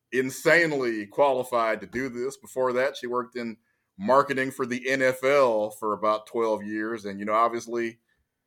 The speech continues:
N F L's brand is pretty strong. So, yeah, she is, uh, clearly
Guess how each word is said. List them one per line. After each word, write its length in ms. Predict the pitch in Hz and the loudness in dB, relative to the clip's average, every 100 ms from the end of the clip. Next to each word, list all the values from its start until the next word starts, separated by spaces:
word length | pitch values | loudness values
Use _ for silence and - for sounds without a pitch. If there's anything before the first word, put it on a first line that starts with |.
| _ _ | _ _
N 140 | 131 156 | 4 6
F 140 | 156 | 6
L's 300 | 160 160 151 | 8 8 6
brand 560 | 123 147 139 139 135 127 | 4 4 6 6 4 0
is 240 | 127 120 | -2 -4
pretty 300 | 120 160 143 135 | -4 -2 -2 -2
strong. 480 | - 135 113 101 | 0 2 2 0
So, 120 | 101 104 | -6 -6
yeah, 280 | 107 101 | -2 -2
she 300 | 95 113 123 | -4 -8 -6
is, 180 | 120 117 120 | -6 -6 -8
uh, 60 | 117 - _ _ _ | -12 -12 _ _ _
clearly 880 | - 143 156 170 165 160 151 147 | -4 0 4 4 4 2 -2 -6